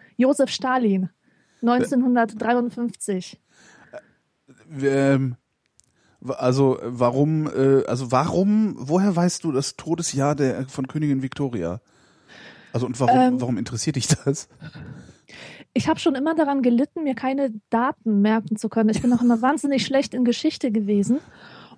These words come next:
Speaker 1: Und irgendwann, ich muss achtzehn gewesen sein, hab ich Phoenix oder so geschaut.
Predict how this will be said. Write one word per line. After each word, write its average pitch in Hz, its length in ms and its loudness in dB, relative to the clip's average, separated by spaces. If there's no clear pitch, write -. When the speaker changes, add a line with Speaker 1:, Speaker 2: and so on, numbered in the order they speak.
Speaker 1:
Und 247 480 2
irgendwann, 269 640 0
ich 220 140 -8
muss 233 160 0
achtzehn 311 400 -4
gewesen 294 460 0
sein, 277 320 0
hab 220 120 0
ich - 200 -4
Phoenix 359 560 0
oder 285 180 0
so 285 160 -2
geschaut. 285 560 -2